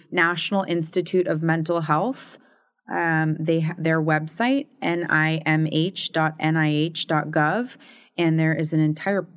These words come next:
pamphlet of information on P T S D.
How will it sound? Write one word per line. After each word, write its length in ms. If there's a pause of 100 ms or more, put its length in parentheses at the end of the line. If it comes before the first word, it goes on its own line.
(100)
pamphlet 680 (560)
of 720 (240)
information 760
on 200
P 180
T 160
S 180
D. 360